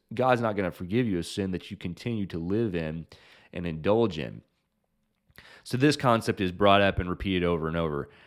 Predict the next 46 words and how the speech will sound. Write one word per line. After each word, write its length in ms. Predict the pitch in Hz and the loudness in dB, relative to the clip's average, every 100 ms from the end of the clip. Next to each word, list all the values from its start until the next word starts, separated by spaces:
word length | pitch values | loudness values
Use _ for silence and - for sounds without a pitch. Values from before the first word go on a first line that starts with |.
| - | -8
There 180 | 127 165 | 4 8
are 60 | 151 | 8
other 180 | 147 131 | 8 4
concepts 800 | 139 127 127 - 127 117 - | 4 4 4 4 4 4 -2
that 120 | - 113 | 0 2
I'll 80 | |
just 200 | 113 92 | 2 0
run 160 | 101 107 | 0 0
through 180 | 98 95 | 0 0
real 160 | 104 | 2
quick 300 | 104 - 101 | 2 2 0
just 160 | - - | -2 -8
to 40 | |
complete 340 | - 87 98 90 | -10 -6 -4 -4
the 40 | |
list. 500 | 76 82 82 - - - _ - _ _ | -4 -2 -2 -4 -14 -20 _ -20 _ _
The 100 | 110 | 2
witness 340 | 104 156 156 143 | 6 6 6 2
to 100 | 131 | 0
the 80 | 110 | 0
testimony 440 | 123 120 123 113 | 0 2 0 2
of 120 | 90 | 0
Christ 280 | - 107 95 | 2 2 2
coming 280 | - 113 117 | 0 0 2
in 40 | |
the 60 | 107 | 0
flesh, 380 | - 107 110 98 | 0 2 2 0
which 180 | 87 104 | -4 -2
we've 160 | 95 | 0
referenced 420 | 95 104 110 95 | 2 2 0 -2
already, 460 | 95 90 95 110 113 - - - | 2 4 4 4 0 -6 -20 -2
that's 220 | - 135 | 2 2
referred 380 | 123 - 123 120 | 2 2 2 2
to 180 | - 113 | 2 0
in 160 | 98 95 | 0 0
chapter 340 | 117 110 90 | 0 0 -2
one, 500 | 85 92 107 113 113 - - | -2 2 4 2 0 -8 -6
and 120 | 95 | -4
it 100 | 104 | -4
comes 320 | - 110 98 | -2 -2 2
up 380 | 104 95 - _ _ | 2 2 -2 _ _
frequently 600 | - - 143 139 87 85 | -14 2 4 4 0 -2
throughout 300 | 80 90 82 | -2 0 0
the 80 | 69 | -2
book, 340 | 76 78 76 - - - - - | -4 -2 -4 -8 -20 -20 -14 0
really. 400 | 101 87 82 | 4 4 2